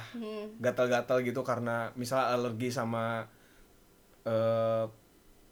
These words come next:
Speaker 2: kulit, eh, kulit, alergi
Speaker 1: Air, udara. Ya,
Speaker 2: Iya,
Speaker 1: tadi
Speaker 2: pok-,
Speaker 1: yang kamu
Speaker 2: iya,
Speaker 1: sebutin
Speaker 2: air
Speaker 1: lah.
Speaker 2: juga
Speaker 1: Eh.
Speaker 2: ada gitu-gitu. Pokoknya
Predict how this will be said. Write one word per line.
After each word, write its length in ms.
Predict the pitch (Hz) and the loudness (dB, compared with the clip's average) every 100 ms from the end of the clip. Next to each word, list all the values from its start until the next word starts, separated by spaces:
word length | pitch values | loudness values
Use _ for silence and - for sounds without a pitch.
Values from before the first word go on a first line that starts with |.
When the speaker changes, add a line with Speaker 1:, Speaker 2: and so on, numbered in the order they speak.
| - | -20
Speaker 2:
kulit, 500 | - 117 113 113 113 - | -6 -2 -2 -2 -4 -6
eh, 120 | 107 | -6
kulit, 460 | 107 95 95 95 - - | -6 -8 -6 -10 -12 -10
alergi 440 | 107 104 113 107 107 - - | -8 -6 -4 -6 -10 -14 -18
Speaker 1:
Air, 400 | - 196 196 190 - | -12 -8 -6 -8 -8
udara. 520 | 196 180 180 196 180 | -10 -10 -10 -10 -10
Ya, 100 | - | 0
Speaker 2:
Iya, 80 | 139 | 2
Speaker 1:
tadi 120 | 233 | 4
Speaker 2:
pok-, 100 | 285 | 4
Speaker 1:
yang 100 | 277 | 4
kamu 160 | 277 247 | 2 6
Speaker 2:
iya, 160 | 160 | 8
Speaker 1:
sebutin 140 | 160 151 | 10 10
Speaker 2:
air 200 | 160 175 | 10 10
Speaker 1:
lah. 120 | 180 | 10
Speaker 2:
juga 160 | 151 131 | 8 6
Speaker 1:
Eh. 100 | 117 | 6
Speaker 2:
ada 180 | 135 135 135 | 8 10 10
gitu-gitu. 300 | 123 127 151 | 6 -2 -2
Pokoknya 280 | 160 170 | 2 2